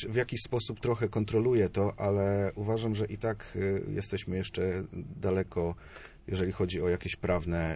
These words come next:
rozwiązania całej tej sytuacji. Jeszcze, ja tutaj szczególnie mówię też o zdjęciach i mówię też o fi-,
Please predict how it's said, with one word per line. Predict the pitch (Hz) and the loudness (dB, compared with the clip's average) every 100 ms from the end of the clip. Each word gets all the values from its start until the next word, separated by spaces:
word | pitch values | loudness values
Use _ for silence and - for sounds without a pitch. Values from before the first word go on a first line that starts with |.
| - | -2
rozwiązania | 85 78 80 82 80 76 | -4 -2 -2 0 0 -2
całej | 76 78 71 | 0 0 -2
tej | 73 | -4
sytuacji. | 73 - 73 71 78 | -6 -6 -4 -4 -2
Jeszcze, | - 131 | 0 2
ja | 135 | 2
tutaj | 120 120 | 2 -2
szczególnie | - 123 123 117 | 0 0 2 2
mówię | 113 107 | 2 0
też | 107 | 0
o | 107 | 0
zdjęciach | 101 107 113 110 95 - | 2 2 2 2 0 -2
i | 87 | -2
mówię | 95 90 | 0 -2
też | 92 90 | -4 -6
o | |
fi-, | 90 | -10